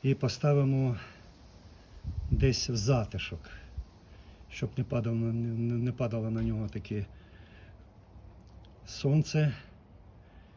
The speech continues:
щоб не було їм жарко, ну і не було холодно, якщо. Тому поки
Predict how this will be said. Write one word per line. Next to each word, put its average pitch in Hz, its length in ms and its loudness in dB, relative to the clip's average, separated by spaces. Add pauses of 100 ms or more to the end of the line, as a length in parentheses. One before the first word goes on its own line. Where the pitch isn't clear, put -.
(320)
щоб - 200 -12
не 123 80 0
було 120 200 0
їм 110 180 -2
жарко, 143 600 2 (1300)
ну 135 120 2
і 139 40 2
не 135 100 0
було 123 200 -2
холодно, 110 440 0
якщо. 101 360 -2 (1500)
Тому 127 340 4 (320)
поки 139 360 -2